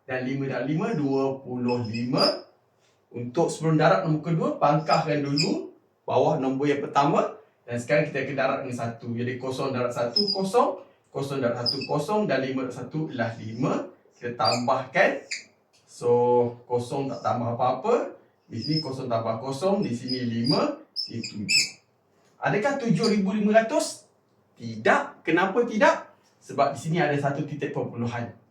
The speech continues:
Satu tempat perpuluhan. Jadi kita letak titik di sini.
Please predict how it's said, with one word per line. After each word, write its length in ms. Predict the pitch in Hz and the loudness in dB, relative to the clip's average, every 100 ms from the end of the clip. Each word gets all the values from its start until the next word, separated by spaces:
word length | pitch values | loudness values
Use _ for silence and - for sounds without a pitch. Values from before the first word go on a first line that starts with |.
| _ | _
Satu 560 | - 160 - - 156 - | -4 0 0 -2 -4 0
tempat 400 | 143 - - 147 | 0 2 0 0
perpuluhan. 560 | 123 120 135 - - - - _ | -6 -2 4 4 4 -6 -20 _
Jadi 320 | - - 143 139 | -8 -6 -4 -6
kita 160 | 143 | -6
letak 400 | 135 131 120 - | -6 -4 -6 -4
titik 400 | 143 139 156 - | -6 -4 -4 -4
di 80 | 120 | -6
sini. 320 | 127 135 202 | -4 0 2